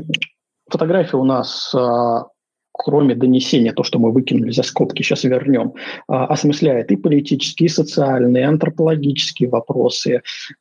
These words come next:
А, о-, опять же, решает проблему и особенности нашей самопрезентации себя как человека, вот самовыражение то самое.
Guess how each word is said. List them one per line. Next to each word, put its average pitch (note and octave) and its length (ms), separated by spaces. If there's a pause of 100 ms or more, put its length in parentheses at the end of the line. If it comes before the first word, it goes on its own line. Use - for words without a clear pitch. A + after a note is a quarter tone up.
(120)
А, A#2 600
о-, - 200 (120)
опять C#3 240
же, C3+ 80
решает D3+ 520
проблему C#3 880
и C#3+ 60
особенности C#3 540
нашей C3+ 360
самопрезентации C#3+ 1000
себя B2 280
как - 180
человека, A#2 560
вот - 140
самовыражение A#2+ 880
то - 100
самое. - 460